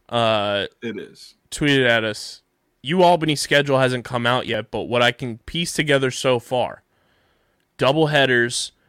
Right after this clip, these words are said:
Speaker 1: February eighteenth, Albany versus Cornell, Firewolves versus Vegas, and then April fifteenth, Albany versus N J I T,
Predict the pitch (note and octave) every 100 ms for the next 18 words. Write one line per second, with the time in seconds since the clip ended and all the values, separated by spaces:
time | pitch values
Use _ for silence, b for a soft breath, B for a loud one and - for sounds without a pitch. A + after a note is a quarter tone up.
0 | _ - - C3+ D3+ D3+ C#3 - C3+ C#3+
1 | - C#3 B2+ A#2+ - _ A#2+ B2 C#3 D3+
2 | D3+ C#3 C3+ - D3 A#2+ A2+ A#2 B2+ D#3
3 | E3 _ _ _ _ - - C3 C#3 C#3+
4 | C#3+ C#3 C3 B2 B2+ B2 A#2 A#2 C3 A2
5 | E2 G2+ - - _ _ _ _ _ _
6 | - A#2 A2+ A2 - C3 C#3 C#3+ C3+ -
7 | C3 - D3+ C3 A#2+ A2 _ - B2 C3+
8 | C#3 C#3+ C3+ B2+ A#2+ - C3 C3+ C3 B2
9 | A2+ G#2 G2 - A3+ E3+ G#2+ A2+